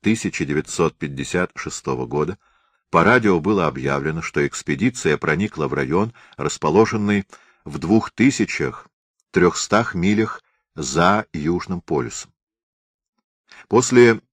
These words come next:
повторного полёта адмирал сделал загадочное заявление. «Я хотел бы, — сказал он, — увидеть Землю за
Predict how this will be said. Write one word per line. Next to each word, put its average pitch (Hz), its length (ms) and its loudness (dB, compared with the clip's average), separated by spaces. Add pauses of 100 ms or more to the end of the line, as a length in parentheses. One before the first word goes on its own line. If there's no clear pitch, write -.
(120)
повторного 104 600 2
полёта 73 440 -2
адмирал 78 500 0
сделал 101 480 2
загадочное 87 800 -2
заявление. 95 640 -2 (640)
«Я 82 120 0
хотел 107 520 4
бы, — 113 140 -4
сказал 107 420 -2
он, — 104 200 -2 (680)
увидеть 107 720 4
Землю 104 640 2
за 92 500 2